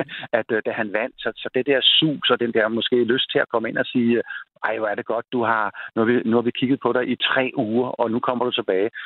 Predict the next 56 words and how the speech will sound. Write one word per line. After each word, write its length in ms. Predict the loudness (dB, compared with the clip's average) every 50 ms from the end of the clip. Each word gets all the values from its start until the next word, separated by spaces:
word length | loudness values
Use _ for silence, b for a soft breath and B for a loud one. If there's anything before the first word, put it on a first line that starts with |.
| B B _
Nu 120 | 0 2
skal 180 | 2 2 2 2
vi 80 | 0 0
virkelig 320 | 0 -2 -2 -2 -6 -4 -4 -2
fejre 240 | -2 0 -2 -2
det." 100 | -2 -4 -8 B B B B 0
Det 80 | 0
synes 180 | 2 2 2 4 4
vi, 60 | 4
at 80 | 4
det 40 | 4
var 140 | 2 0 0
fortjent. 280 | -2 0 -2 0 0 -2
Altså, 160 | 0 0 -2 -4 B B B B
der 60 | -2 0
er 120 | 0 0
så 120 | -2 -4 -4 -2
få 240 | -2 -2 -2 -4 -6 B B _ -6 -2 -2
samlingspunkter 680 | -2 -2 -2 -2 -4 -4 -4 -4 -4 -6 -4 -2 -2
i, 140 | -2 -2 -4 -2 0 0
i 20 | 0
Danmark, 400 | 0 0 0 0 0 0 -2 -4 B B B B B -2
øh, 440 | 0 2 2 2 2 2 2 2 2 0
ef-, 160 | 0 -2 -4 -6
efterhånden, 440 | -6 -2 -2 0 0 0 -2 -2 -2
hvor 80 | -2
vi 100 | -4 -4 -2 -2
alle, 320 | -2 -2 0 -2 -4 -2 -2 -2
helt, 220 | -4 -4 -6 -2 0
helt, 240 | 0 0 0 -2 -2 -2
øh, 80 | -2 -4 -4 _ _ _ _ -2
Dan-, 160 | -2 0 0 -2
Danmark 220 | -2 -2 -2 -4 -2 -4
kan 80 | -6
samles 340 | -4 -2 -2 -2 -2 -2 -2
om 140 | -2 -2 -4 -6
det. 60 | -8 B B B B B -6
Og 60 | -4
her 140 | -2 -2 -2
har 240 | 0 0 0 -2 -2
man 140 | -2 -2 0
noget, 180 | 0 0 0
man 80 | 0 -2
samles 360 | 0 0 0 0 0 0 0
om. 140 | -2 -2 B B B B B B
Så 60 | -4 -4
jeg 100 | -2 -2
tror 180 | 0 0 0
altså, 140 | 0 -2 -4
der 80 | -10 -6 -4
kommer 220 | -2 -2 0 0 -2
rigtig, 260 | -2 -4 -4 -4 -4
rigtig 260 | -4 -4 -4 -2 -2
mange, 240 | -2 -2 -2 -4 -4 -2
men 180 | -2 -2 0
altså, 280 | -2 -2 -2 -2 -2 -4